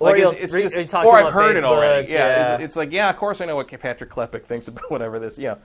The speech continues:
Speaker 1: Yeah.
Speaker 2: Um, and a lot of it is just, like, you know, a lot of the popular ones kind of seem to mostly be about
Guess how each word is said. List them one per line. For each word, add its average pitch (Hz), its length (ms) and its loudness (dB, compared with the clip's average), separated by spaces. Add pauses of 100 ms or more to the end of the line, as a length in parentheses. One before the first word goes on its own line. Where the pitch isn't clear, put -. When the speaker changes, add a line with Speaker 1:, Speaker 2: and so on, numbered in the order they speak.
(100)
Speaker 1:
Yeah. 104 260 -10
Speaker 2:
Um, 131 600 -2
and 170 100 -4
a 170 40 0
lot 196 200 4
of 185 120 0
it 151 100 0
is 135 100 -8
just, 131 180 -14
like, 117 240 -6
you 127 120 -10
know, 110 200 -12 (920)
a - 60 -20
lot 151 180 0
of 143 60 -2
the 120 80 -6
popular 131 400 -6
ones 113 320 -10 (180)
kind 120 140 -8
of 107 80 -16
seem 117 180 -14
to 110 60 -16
mostly 113 440 -16
be 113 120 -14
about 104 280 -10